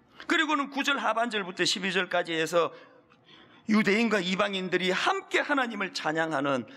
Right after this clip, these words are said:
그런 모습으로 쭉 말씀이 전개되고 있는데,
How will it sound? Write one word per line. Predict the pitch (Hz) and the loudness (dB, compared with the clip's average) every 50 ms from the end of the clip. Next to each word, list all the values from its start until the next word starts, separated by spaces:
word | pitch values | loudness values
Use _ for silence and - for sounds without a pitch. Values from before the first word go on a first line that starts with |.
| - | -8
그런 | - - - 226 208 185 170 156 139 127 - - - - - - | -4 -2 0 0 0 0 0 0 0 -2 -4 -10 -18 -18 -12 -4
모습으로 | 240 190 190 - 175 151 156 151 147 139 | -2 -2 -2 -2 -4 -4 -2 -2 -2 -2
쭉 | - - 139 135 135 135 131 131 127 | -2 -2 0 0 2 2 2 2 2
말씀이 | 135 147 156 - - 180 160 139 | 0 0 -2 -4 -4 -4 -4 -2
전개되고 | - 147 160 170 165 170 156 160 175 180 180 | -2 -2 0 0 0 0 0 0 -2 -2 -2
있는데, | 147 135 135 135 131 139 160 180 160 143 127 117 | -2 -2 -2 -2 -2 0 0 0 0 0 -2 -6